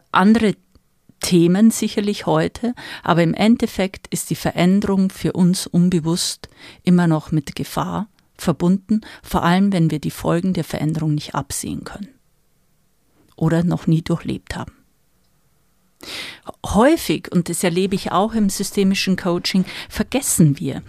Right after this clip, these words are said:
wie viel wir schon tatsächlich geschafft haben und wie häufig wir Situationen und Veränderungen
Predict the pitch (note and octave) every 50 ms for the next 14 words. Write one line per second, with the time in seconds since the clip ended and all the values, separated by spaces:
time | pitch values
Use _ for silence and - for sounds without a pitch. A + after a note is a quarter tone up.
0 | - - - - - E3 E3 D#3+ - - - - G#3 A3 A#3 B3 A3+ F#3+ D#3 D#3
1 | E3 E3 D#3 D3+ - - - D#3+ D3 D3 C#3+ D#3 F3+ F3+ - - _ _ _ _
2 | _ _ - D#3+ - - - - - - - - B3 - - C#4 - - - -
3 | - - F#3+ D#3+ - _ _ _ - - - - - - F3+ E3 D3+ F#3 D#3+ D3
4 | F#3+ D3+ B3 C4 - - A3+ - - G3 F#3 F3 - - F3 - - - D#3+ -
5 | - - - F3+ F#3+ G#3 A3 A3+ A3 - F3 D#3+ - - D#3+ - - E3+ F3+ G3
6 | G3 F3 E3 E3+ E3+ D#3+ D#3